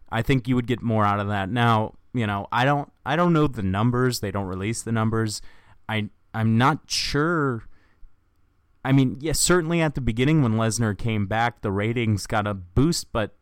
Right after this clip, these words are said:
the ratings have been pretty stagnant or, you know, pretty status quo, whether Lesnar's on the show or not. So I, I, I think that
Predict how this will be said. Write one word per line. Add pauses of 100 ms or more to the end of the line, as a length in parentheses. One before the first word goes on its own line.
the
ratings
have
been
pretty (420)
stagnant
or,
you
know,
pretty
status
quo, (640)
whether (580)
Lesnar's
on
the
show
or
not. (280)
So
I, (180)
I,
I
think (100)
that